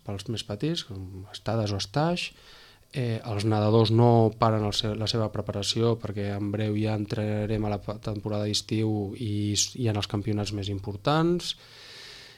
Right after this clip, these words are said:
Eh, bueno, i ara ja estem ja ultimant la, la platja. Ja, ja el, el club, a part de les instal·lacions de Vallpineda, el, ara amb aquestes dates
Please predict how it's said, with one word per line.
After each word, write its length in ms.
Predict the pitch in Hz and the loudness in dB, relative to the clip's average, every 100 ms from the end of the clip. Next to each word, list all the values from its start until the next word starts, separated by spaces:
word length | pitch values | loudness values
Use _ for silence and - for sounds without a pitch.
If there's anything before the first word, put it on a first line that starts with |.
| _ - | _ -4
Eh, 1080 | 147 117 110 104 104 101 101 101 101 98 104 | 0 2 2 0 0 0 0 0 0 0 0
bueno, 220 | 107 139 127 | 0 -2 0
i 160 | 113 | 4
ara 460 | 117 117 127 127 127 | 6 8 8 8 8
ja 560 | 127 127 131 160 151 120 110 113 | 8 8 8 8 8 6 4 2
estem 640 | 107 - 117 120 120 120 120 | 0 0 2 4 6 4 4
ja 460 | 123 120 127 131 | 6 8 8 6
ultimant 540 | 131 120 120 113 117 120 | 6 4 4 4 4 4
la, 140 | 123 117 107 101 95 95 | 4 2 2 0 -2 -2
la 80 | |
platja. 380 | 98 110 113 135 | 0 0 2 2
Ja, 220 | 110 104 101 98 | 2 0 0 -2
ja 220 | 98 101 98 | -2 -2 -2
el, 320 | 98 98 98 95 | -2 -2 -2 -4
el 200 | 101 101 | -6 -4
club, 300 | - 113 113 | 2 2 2
a 460 | 113 104 104 101 101 - | 0 0 0 -2 -4 -4
part 160 | 107 107 | -2 0
de 60 | |
les 80 | 107 110 | 0 0
instal·lacions 580 | - 107 107 117 107 107 | 0 0 0 0 0 0
de 80 | 107 | 0
Vallpineda, 540 | 107 104 110 110 117 110 107 | 0 -2 -2 0 2 0 0
el, 140 | 110 101 101 101 | -2 0 -2 0
ara 220 | 107 104 | -2 0
amb 100 | 107 | 0
aquestes 400 | 113 107 120 113 | -2 -2 0 2
dates 240 | 123 143 | 2 4